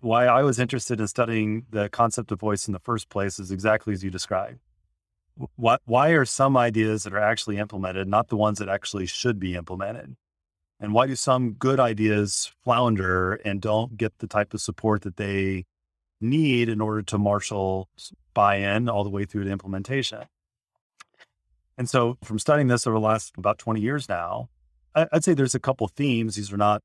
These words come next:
exhaustive. One is for managers, receiving that feedback is, can be a threatening experience.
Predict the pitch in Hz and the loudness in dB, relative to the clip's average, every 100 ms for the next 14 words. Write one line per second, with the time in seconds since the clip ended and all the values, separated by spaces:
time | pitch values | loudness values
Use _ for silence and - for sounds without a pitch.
0 | _ _ - 104 110 107 117 - 95 98 | _ _ -10 -8 2 4 4 2 -8 -12
1 | 131 123 - - - 120 135 135 120 123 | -10 -12 -16 -14 0 4 4 4 2 0
2 | - - - - 113 110 151 139 104 117 | -2 -4 -10 -2 0 2 0 0 0 -2
3 | 131 - - _ _ 120 113 170 180 160 | -4 -8 -14 _ _ -6 -4 -2 2 0
4 | - 151 135 123 131 120 117 - - 143 | 0 0 4 4 4 2 0 -4 -2 -2
5 | 151 131 - 135 123 117 - 156 127 - | 2 0 0 -4 -4 -6 -6 -8 -8 -10
6 | - - | -12 -12